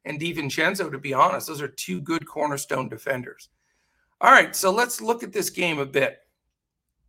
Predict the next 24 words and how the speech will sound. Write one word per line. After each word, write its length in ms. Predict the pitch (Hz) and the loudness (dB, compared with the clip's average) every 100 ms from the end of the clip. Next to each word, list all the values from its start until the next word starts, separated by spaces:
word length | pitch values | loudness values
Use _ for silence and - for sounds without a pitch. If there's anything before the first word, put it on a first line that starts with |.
| _ _ - - - | _ _ -20 -16 -4
You 120 | 180 | -2
know, 220 | 151 139 - | -2 -4 -10
you 160 | 135 | 2
got 300 | 170 185 190 | 8 8 8
some 160 | 190 180 | -2 0
big 260 | 196 185 | 2 2
price 340 | - 185 190 - | 2 4 4 0
guys 640 | 175 170 175 175 165 - - _ _ _ _ | 4 6 6 6 0 -6 -14 _ _ _ _
in 180 | - 151 | -10 -2
Westbrook 560 | 185 180 - 190 185 156 | 2 2 2 2 2 4
at 60 | |
eleven, 720 | 143 135 151 180 185 190 185 - _ | 2 6 6 6 4 -4 -8 -12 _
<clears throat> 220 | _ _ - | _ _ 2
getting 640 | 254 240 165 147 165 151 | 6 6 6 0 -2 -2
Drew 240 | - 190 151 | -4 -4 2
Holiday 520 | 156 160 156 156 151 | 4 4 0 -4 -4
defense. 640 | 147 170 151 170 170 - | -6 -10 -4 -4 -4 -6
No, 140 | 135 127 | -8 -8
thank 440 | - 170 180 185 | -2 -2 -2 -4
you. 340 | 190 185 - - _ _ _ | -6 -6 -10 -18 _ _ _
Anthony 360 | 165 170 160 165 | -4 -4 -4 -4
Davis, 440 | 170 180 165 - - | -2 -2 -4 -10 -12
ten 380 | - 180 170 | -6 -4 0
nine, 560 | 147 151 156 175 180 | 0 2 2 2 0